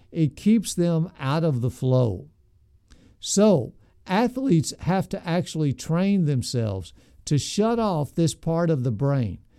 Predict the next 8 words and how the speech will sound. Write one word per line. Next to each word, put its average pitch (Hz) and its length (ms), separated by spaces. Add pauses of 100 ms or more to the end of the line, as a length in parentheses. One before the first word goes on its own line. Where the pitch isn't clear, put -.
(380)
to 156 160
shut 220 340
off 185 300
this 160 160
continual 165 580
thinking 160 540
about 131 360
themselves, 117 680